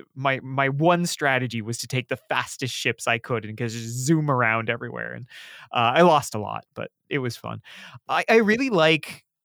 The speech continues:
that freedom of, of movement, and it just opens up the game so much more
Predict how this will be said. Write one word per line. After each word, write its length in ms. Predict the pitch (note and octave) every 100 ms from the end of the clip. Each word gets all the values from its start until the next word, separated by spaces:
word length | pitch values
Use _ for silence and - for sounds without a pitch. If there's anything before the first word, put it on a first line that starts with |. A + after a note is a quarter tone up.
| _ -
that 240 | C#3+ C#3
freedom 400 | - C#3 C3+ C#3+
of, 180 | C3 A2+ - -
of 200 | B2 A#2+
movement, 640 | A#2+ A#2+ C3+ G#3 F#4 - _ _ _ _ -
and 480 | C#3+ C#3 C#3 C3+ -
it 200 | E3 D#3
just 200 | F3 F#3
opens 360 | D#3 D#3 E3 C#3
up 160 | C#3 C3
the 80 |
game 280 | A#2 A#2+ A#2+
so 240 | A2+ C3 A#2
much 300 | A#2 - -
more 520 | A2+ A2 A2 A2+